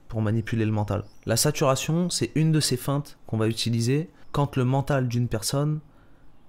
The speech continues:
essaye de fuir ou d'esquiver. Et en fait, ça rejoint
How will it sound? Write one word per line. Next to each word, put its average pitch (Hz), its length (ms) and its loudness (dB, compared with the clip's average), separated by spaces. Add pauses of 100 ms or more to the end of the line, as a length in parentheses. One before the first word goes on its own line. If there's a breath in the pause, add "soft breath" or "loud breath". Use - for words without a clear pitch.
(120)
essaye 135 260 0
de 131 80 2
fuir 117 400 -2 (260)
ou 101 220 -2
d'esquiver. 107 460 -2 (180)
Et 87 100 -2
en 104 120 0
fait, 165 180 0
ça - 180 0
rejoint 131 600 0